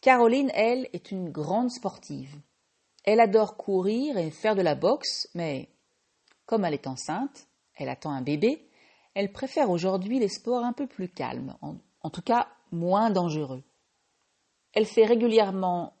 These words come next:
de la natation et parfois de la marche. Elle chante aussi dans une chorale et ils donnent des concerts deux fois par an.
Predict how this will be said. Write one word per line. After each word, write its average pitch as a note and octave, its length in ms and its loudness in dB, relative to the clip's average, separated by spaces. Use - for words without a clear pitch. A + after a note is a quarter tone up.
de D#3+ 260 -4
la D#3+ 180 -2
natation E3+ 720 -4
et E3+ 240 2
parfois F3 600 -2
de G3 80 0
la D#3 140 0
marche. - 480 -8
Elle G3 140 0
chante A3 340 2
aussi G#3 340 -4
dans E3 180 -6
une D#3 180 -4
chorale D#3+ 560 -4
et E3+ 340 0
ils F#3 120 -2
donnent A#3 200 4
des G#3 120 4
concerts G#3 460 -4
deux F#3+ 120 4
fois G3 220 -4
par C#3 200 -6
an. C4+ 100 -10